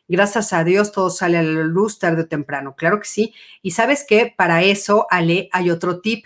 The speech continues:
que te tengo que dar que es bien importante a ti y a todos los que nos están escuchando. Cuando a mí me preguntan, "Oye, Cris,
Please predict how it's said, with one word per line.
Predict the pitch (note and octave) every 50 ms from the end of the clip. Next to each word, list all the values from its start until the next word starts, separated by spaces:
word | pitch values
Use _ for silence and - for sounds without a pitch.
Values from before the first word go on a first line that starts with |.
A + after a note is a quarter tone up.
| _
que | - F3+ E3+
te | - D#3+
tengo | - - E3 E3 E3+ E3
que | - F3+ E3+
dar | F3 F3 E3+
que | - E3+
es | E3 -
bien | E3+ E3 D#3+ D#3+ E3+
importante | F3 F3 E3+ F#3 E3+ E3 F#3 F#3 F3 F3 D#3+
a | D#3+
ti | - E3
y | D#3+ E3+
a | E3 E3
todos | - F3 E3 E3 E3+ F#3 F3
los | - E3 - -
que | D#3
nos | D3 D3 -
están | - D3 - - - E3 D#3 D#3+ D#3 D#3 -
escuchando. | - E3 - - F3 E3 - G#3+ G#3 G3+ G3 F3 - _ _ _ _ - - - - - - _ _ _ _ _
Cuando | - A#3+ A#3 B3+
a | C4
mí | D4 E4+
me | G4 G#4
preguntan, | G4+ F4+ C4 A#3 G3+ A3+ A#3 A3+ G#3+ - G#3+ G3 F#3+ F3 -
"Oye, | A#3 A#3+ A3 B3 B3 B3
Cris, | - A#3 A#3+ A#3 G#3+ - - - _